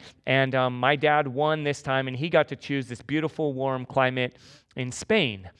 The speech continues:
Well, now fast forward, my mom, who's working at a French bank in L-, London, England, has a full scholarship,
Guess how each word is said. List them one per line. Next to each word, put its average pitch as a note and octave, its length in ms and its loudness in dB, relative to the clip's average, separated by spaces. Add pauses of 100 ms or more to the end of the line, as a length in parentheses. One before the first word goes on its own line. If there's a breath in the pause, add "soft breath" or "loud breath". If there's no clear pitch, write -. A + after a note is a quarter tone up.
(220 soft breath)
Well, B2+ 100 -4
now D3 180 4
fast D3+ 320 2
forward, C#3 380 4
my B2 100 0
mom, E3+ 380 2
who's D3 280 -2 (240 loud breath)
working E3 320 0
at C#3+ 60 2
a C3+ 60 4
French D3+ 360 -2
bank F3 360 2
in D3 240 0
L-, C#3 840 -2
London, D3 320 0
England, D3 440 0
has C3+ 180 -2
a B2+ 60 -4
full G3+ 300 0
scholarship, D#3+ 760 0